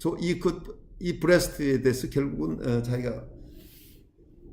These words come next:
히-, 어, 공격했던 것, 파괴하려고 했던 것에 대한 길티 필링이 온다는 얘기죠. 이게 죄의식에 싹 든다는 얘기. 그래서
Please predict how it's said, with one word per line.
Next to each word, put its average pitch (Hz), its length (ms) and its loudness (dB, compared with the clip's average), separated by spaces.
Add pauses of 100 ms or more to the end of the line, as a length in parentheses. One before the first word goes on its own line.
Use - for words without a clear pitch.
(320)
히-, - 300 -8
어, 123 920 2
공격했던 127 680 6
것, 160 340 -2 (920)
파괴하려고 165 580 4
했던 117 320 0
것에 113 320 2
대한 160 280 2
길티 196 320 0
필링이 127 280 2
온다는 101 400 2
얘기죠. 117 260 -4 (540)
이게 131 180 6
죄의식에 143 560 6
싹 - 220 -4
든다는 104 280 -4
얘기. - 100 -10 (200)
그래서 143 400 0